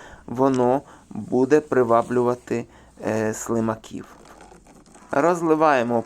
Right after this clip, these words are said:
пиво до наших контейнерів та будемо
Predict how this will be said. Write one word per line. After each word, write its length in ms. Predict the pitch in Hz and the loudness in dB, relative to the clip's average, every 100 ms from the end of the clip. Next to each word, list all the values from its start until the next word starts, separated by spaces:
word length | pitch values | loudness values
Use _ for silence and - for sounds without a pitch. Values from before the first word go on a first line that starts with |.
| - | -2
пиво 360 | 139 131 113 107 | 2 2 2 -2
до 260 | 101 110 | -2 -4
наших 440 | 110 123 104 - 98 - | 0 -2 -2 -6 -8 -6
контейнерів 920 | 101 98 - 113 123 131 139 151 151 - - - _ | -6 -6 -4 -2 0 0 0 0 -2 -10 -20 -20 _
та 200 | 135 156 | 0 2
будемо 600 | - 151 151 156 151 147 | 2 0 0 0 2 0